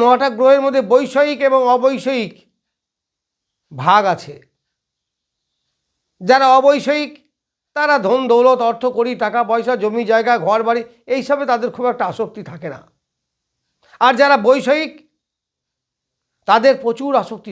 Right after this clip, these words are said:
থাকে। এই বৈষয়িক গ্রহগুলো হচ্ছে রাহু,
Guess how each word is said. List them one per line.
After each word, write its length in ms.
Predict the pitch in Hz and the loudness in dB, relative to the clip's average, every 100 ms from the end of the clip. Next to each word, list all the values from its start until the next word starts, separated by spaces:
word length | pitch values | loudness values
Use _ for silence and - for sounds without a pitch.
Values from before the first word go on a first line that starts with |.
| 160 | -16
থাকে। 220 | 131 - _ _ _ _ _ _ _ | -18 -20 _ _ _ _ _ _ _
এই 180 | - 311 320 | 0 2 4
বৈষয়িক 440 | 285 277 226 262 208 190 | 2 2 -2 -4 -4 -4
গ্রহগুলো 420 | 226 233 202 208 | -2 -2 -4 -4
হচ্ছে 260 | 208 208 180 151 - _ _ _ _ _ _ _ _ _ _ _ - | -4 -6 -8 -8 -12 _ _ _ _ _ _ _ _ _ _ _ -2
রাহু, 260 | 202 202 | 0 2